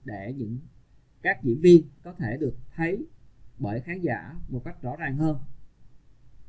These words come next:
Đây là cái sự xuất hiện đầu tiên của bất cứ thứ gì, cái gì đó, cái sân khấu hiện đại của chúng ta. Rồi, cái sân khấu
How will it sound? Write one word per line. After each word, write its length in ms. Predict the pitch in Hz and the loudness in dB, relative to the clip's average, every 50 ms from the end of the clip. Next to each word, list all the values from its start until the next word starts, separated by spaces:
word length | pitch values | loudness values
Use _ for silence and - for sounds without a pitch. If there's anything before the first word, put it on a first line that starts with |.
| - - - - - - - - - - - - _ _ _ _ _ - - - | -18 -18 -20 -20 -20 -20 -20 -20 -20 -20 -20 -20 _ _ _ _ _ -20 -14 -2
Đây 260 | - 175 185 190 196 | 2 2 4 4 6
là 240 | 190 180 165 160 151 - | 8 8 8 8 6 4
cái 80 | 202 | -2
sự 200 | 196 - - 127 | -4 -2 -2 -2
xuất 240 | 131 - 226 - - | 0 -2 -6 -6 -2
hiện 200 | 190 147 131 147 | -2 0 0 0
đầu 160 | 156 151 143 | 0 -2 -2
tiên 320 | 143 - 185 185 185 160 143 - - - - - - - - - | 2 6 8 8 8 6 2 -4 -14 -20 -20 -20 -20 -20 -6 -2
của 360 | 139 117 107 110 123 170 - - - - - - - - - - - - - - - - - - - - - - - - - - - - - - - - - - - - - - - - - - - - - - - - - - - - - - | -2 -2 0 -2 -4 -6 -8 -12 -20 -20 -20 -20 -20 -20 -20 -20 -20 -20 -20 -20 -20 -20 -20 -20 -20 -20 -20 -18 -16 -16 -16 -18 -20 -20 -20 -20 -20 -20 -20 -20 -20 -20 -20 -20 -20 -20 -20 -20 -20 -20 -20 -20 -20 -20 -20 -20 -20 -20 -8 -2
bất 280 | - - - - - - | -2 -2 -2 -2 -2 6
cứ 240 | 202 208 214 247 - | 8 8 8 8 6
thứ 100 | - 208 | 0 -2
gì, 360 | 226 220 214 190 170 147 - - - - - _ _ - - | 2 6 10 10 10 10 8 4 -8 -20 -20 _ _ -18 -4
cái 180 | - 170 185 220 | -2 -2 0 4
gì 120 | 208 175 | 4 4
đó, 360 | 156 160 156 156 170 196 240 - - | 6 6 4 2 0 -2 -6 -10 -14
cái 100 | 190 202 | -14 -12
sân 320 | - - 196 180 175 175 | -6 -4 -4 -4 -4 -6
khấu 220 | 180 170 175 208 233 | -8 -6 -6 -4 0
hiện 280 | 220 180 135 123 131 | 2 2 2 2 2
đại 200 | 135 117 101 110 | 0 -2 -2 -4
của 60 | 127 135 | -6 -6
chúng 100 | 160 170 | -6 -4
ta. 220 | 180 185 170 156 - - - _ - - - - - - - - - | -2 -2 -2 -2 -6 -12 -20 _ -20 -20 -20 -20 -20 -20 -20 -14 -8
Rồi, 200 | - 127 123 110 104 - - - - - | -6 -4 -4 -4 -6 -10 -16 -20 -20 -10
cái 260 | - 143 135 147 165 185 | -6 -6 -4 -4 -6 -8
sân 300 | - - 165 151 143 135 | -8 -8 -8 -8 -8 -10
khấu 360 | - 147 156 170 196 - | -8 -6 -6 -6 -6 -10